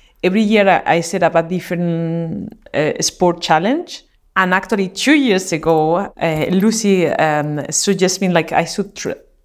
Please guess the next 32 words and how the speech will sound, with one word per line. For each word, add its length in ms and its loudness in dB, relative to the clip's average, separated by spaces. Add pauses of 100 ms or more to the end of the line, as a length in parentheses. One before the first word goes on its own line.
train 340 4
on, 240 0
on 240 0
na-, 180 0
and 300 -4
swimming 560 0
because 260 -4
it 60 2
was 220 2
really 160 0
good. 260 2
I 100 0
wasn't 320 -2
really 220 -4
good. 240 -2 (720)
And, 720 0 (140)
and 320 -2
she 60 -12
said, 180 -8
"That 220 2
would 100 -2
be 80 0
a 100 2
challenge 360 -2
if 120 -6
you 60 -2
do 160 -2
a 60 4
triathlon." 520 -2
I 40 -2
was 180 -4
like, 160 -12